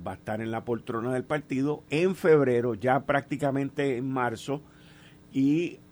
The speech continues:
montar su equipo, hacer todo por si alguien entonces se presenta pa' primaria,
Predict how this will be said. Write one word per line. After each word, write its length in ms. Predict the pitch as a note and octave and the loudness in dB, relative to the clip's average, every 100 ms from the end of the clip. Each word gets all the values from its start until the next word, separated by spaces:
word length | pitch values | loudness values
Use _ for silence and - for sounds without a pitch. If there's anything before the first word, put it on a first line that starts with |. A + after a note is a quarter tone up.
| - - - - | -20 -20 -20 -14
montar 540 | C3 B2+ A#2+ - D3 | -6 -4 -2 -2 -2
su 160 | D3+ E3 | 0 -2
equipo, 580 | C#3 D#3 D3+ D#3 D3 - | 0 -2 -2 0 0 -2
hacer 400 | A#2 A2+ C3+ C#3 | -8 -6 -4 -4
todo 340 | - F#3 F#3+ B2+ | 0 0 0 0
por 160 | C3 | -4
si 140 | - A#2 | -2 -2
alguien 360 | A#2+ C3 C3 | 0 -2 -2
entonces 380 | B2 B2 B2 B2 | -2 -2 -4 -4
se 80 | B2+ | -4
presenta 400 | A#2 A#2+ A#2+ C3+ | -6 -8 -6 -4
pa' 120 | C3+ | -4
primaria, 440 | - D#3 F#3+ F3 | -4 -2 0 0